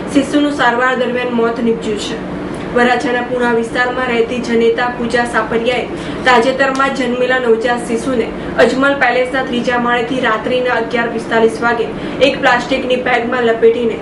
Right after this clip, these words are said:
નીચે ફેંકી દેતા ચકચાર મચી જવા પામી છે. બાળક જેવું જ નીચે ફેંકવામાં આવ્યું કે એપાર્ટમેન્ટની પાસે ઉભેલા રહીશોએ ઘટનાની જાણ પોલીસને કરતા પોલીસ કાફલો આવી પહોંચ્યો હતો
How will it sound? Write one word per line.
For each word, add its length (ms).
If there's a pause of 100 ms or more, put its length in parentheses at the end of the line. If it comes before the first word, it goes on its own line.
નીચે 300
ફેંકી 300
દેતા 260
ચકચાર 480
મચી 260
જવા 200
પામી 320
છે. 220 (580)
બાળક 320
જેવું 260
જ 40
નીચે 340
ફેંકવામાં 540
આવ્યું 300 (320)
કે 60
એપાર્ટમેન્ટની 680
પાસે 360
ઉભેલા 440
રહીશોએ 500 (300)
ઘટનાની 460
જાણ 360
પોલીસને 400
કરતા 360 (140)
પોલીસ 320
કાફલો 300
આવી 200
પહોંચ્યો 380
હતો 180